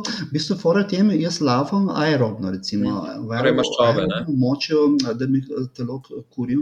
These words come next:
Speaker 1: lastne maščobe.
Speaker 2: Mhm.
Speaker 1: In to mi je idealni tek. Jaz sem nikoli hiter tekač bil, eh,
Speaker 2: Ja.
Speaker 1: ne, kar se tiče. Sem pa to, recimo, sem pa dejansko videl, recimo, ko sem šel, eh,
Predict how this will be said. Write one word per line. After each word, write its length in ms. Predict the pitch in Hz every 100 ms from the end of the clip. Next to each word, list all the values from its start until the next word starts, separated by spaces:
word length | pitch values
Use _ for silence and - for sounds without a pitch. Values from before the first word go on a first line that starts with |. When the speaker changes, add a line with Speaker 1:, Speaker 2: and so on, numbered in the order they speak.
| 135
Speaker 1:
lastne 380 | 113 - -
maščobe. 500 | 156 - - 120 113
Speaker 2:
Mhm. 140 | 156 196 - - - -
Speaker 1:
In 140 | 139
to 160 | - 151
mi 120 | 156
je 80 | 147 143 139
idealni 440 | 147 139 113 117
tek. 180 | 107 101
Jaz 100 | -
sem 180 | 147 160
nikoli 220 | 151 180
hiter 180 | - 143
tekač 380 | 131 - 101 98
bil, 200 | 101 98
eh, 60 | 98
Speaker 2:
Ja. 380 | 110 113 107 101
Speaker 1:
ne, 180 | 113 110 -
kar 180 | - 98
se 60 | -
tiče. 300 | 104 101 98 - -
Sem 220 | - 151
pa 260 | 147 165 165
to, 160 | 160
recimo, 300 | 147 - 180 170 160 156
sem 200 | 151 160
pa 80 | 165
dejansko 460 | 151 127 160 -
videl, 280 | 185 156 151
recimo, 320 | 190 - 175
ko 100 | 175
sem 160 | - 165
šel, 220 | - 170 170
eh, 240 | 160 131